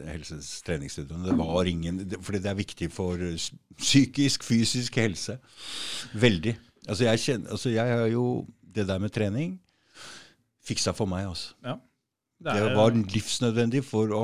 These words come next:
Speaker 1: få, ha noe positivt i livet
Speaker 2: Mm.
Speaker 1: for, eh, i en periode hvor jeg absolutt trengte det, altså.
Speaker 2: Ikke sant?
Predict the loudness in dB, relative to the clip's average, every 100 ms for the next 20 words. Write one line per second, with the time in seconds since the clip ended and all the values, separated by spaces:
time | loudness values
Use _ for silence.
0 | -2 -8 -4 -2 0 -2 -6 -10 -10 -10
1 | -10 -4 -2 -2 0 0 -2 -2 -4 -4
2 | -4 -4 -4 -2 -2 0 -2 -4 -4 -4
3 | -4 -4 -4 -4 -4 -6 -6 -6 -4 -4
4 | -2 -4 -6 -10 -8 -6 -4 -6 -8 -10
5 | -14 _ _ _ _ -16 -12 -8 -6 -4
6 | -6 -6 -10 -8 -10 -8 -10 -12 -14 -12
7 | -12 -14